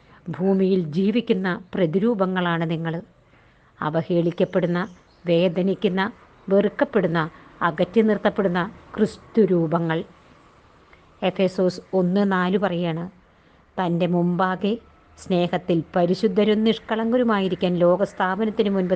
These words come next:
തന്നെ അവിടുന്ന് നമ്മെ ക്രിസ്തുവിൽ തെരഞ്ഞെടുത്തു."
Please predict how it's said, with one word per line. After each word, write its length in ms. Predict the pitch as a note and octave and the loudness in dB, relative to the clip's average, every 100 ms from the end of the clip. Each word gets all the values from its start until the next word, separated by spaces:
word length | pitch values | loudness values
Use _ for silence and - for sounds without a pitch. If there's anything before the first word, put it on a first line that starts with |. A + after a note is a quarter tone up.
| F3+ | 0
തന്നെ 260 | F3 E3+ - | 0 -2 -2
അവിടുന്ന് 480 | F#3 E3+ F3+ F3 F3 - - - - G3 | -2 0 0 0 -2 -4 -16 -20 -4 -2
നമ്മെ 280 | F3+ F3+ | 0 0
ക്രിസ്തുവിൽ 680 | E3+ - A3 - A#3 F#3+ F3 - G#3 | -2 0 -2 0 0 0 -2 -2 -2
തെരഞ്ഞെടുത്തു." 580 | F3 F3 F3+ F3 F3 | 0 0 0 0 -4